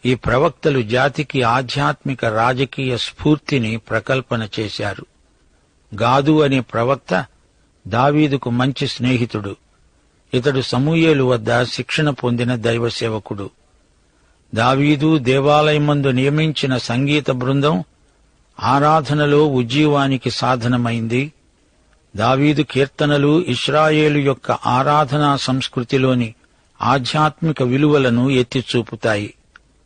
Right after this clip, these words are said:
ప్రార్థన, స్తుతి అనే ఆధ్యాత్మిక అనుభవాలకు దావీదు కాలంలో ఎంతో ప్రచారం ఉన్నదని దావీదీయ కీర్తనలు చెప్పకే చెబుతాయి. కోరహు, ఆసాపు,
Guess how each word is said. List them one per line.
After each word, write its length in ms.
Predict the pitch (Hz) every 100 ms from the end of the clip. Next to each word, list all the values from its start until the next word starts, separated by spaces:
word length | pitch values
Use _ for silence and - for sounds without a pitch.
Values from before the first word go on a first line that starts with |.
| _ _ -
ప్రార్థన, 680 | 117 135 127 143 139 135
స్తుతి 640 | 135 - - 131 143 139 156 _ _ _ _ _ -
అనే 300 | 127 143 135 -
ఆధ్యాత్మిక 800 | 131 123 143 156 - 156 143
అనుభవాలకు 920 | 120 - 127 123 131 143 156 180 - - _ _ _ _ _ _ 98
దావీదు 500 | 117 143 156 156 147
కాలంలో 760 | - 127 139 143 139 151 185 -
ఎంతో 420 | 123 143 151 156
ప్రచారం 720 | - 120 117 151 151 151 143
ఉన్నదని 560 | 127 135 120 127 151 180 _ _ _ _ _ 95
దావీదీయ 840 | 113 135 147 160 151 156 151 139
కీర్తనలు 680 | - 131 147 - 151 135 127
చెప్పకే 640 | - 127 - 139 - 151 -
చెబుతాయి. 560 | 117 113 120 107 110 - _ _ _ _ _ _ _ _
కోరహు, 640 | - 123 143 143 131 143 180 -
ఆసాపు, 760 | 131 135 147 143 127 139 143